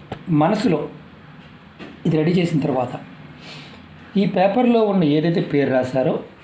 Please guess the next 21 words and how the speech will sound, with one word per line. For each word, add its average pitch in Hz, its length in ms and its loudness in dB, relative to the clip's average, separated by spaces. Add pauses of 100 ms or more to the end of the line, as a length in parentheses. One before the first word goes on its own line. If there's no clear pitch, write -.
(460)
ఆ - 20 2 (120)
వ్యక్తి 135 240 0 (100)
పేరుని 131 340 2 (680)
మనసులో 143 360 0
మీరు 135 180 0
తలుచుకోండి. 127 400 -6 (920)
ఆ 175 140 2
ఒక్క 147 200 -2
వ్యక్తి 165 280 -2
పేరు 151 180 4 (100)
మాత్రమే. 131 420 0 (920)
తర్వాత 262 420 2
దీన్ని 147 300 4
మీరు 127 140 2 (960)
మీ 170 60 2 (100)
పర్సులో 143 320 0 (100)
కానీ, 127 240 2 (760)
మీ 160 180 4
హ్యాండ్ 156 260 2
బ్యాగ్లో 143 260 2 (120)
కానీ, 127 200 -2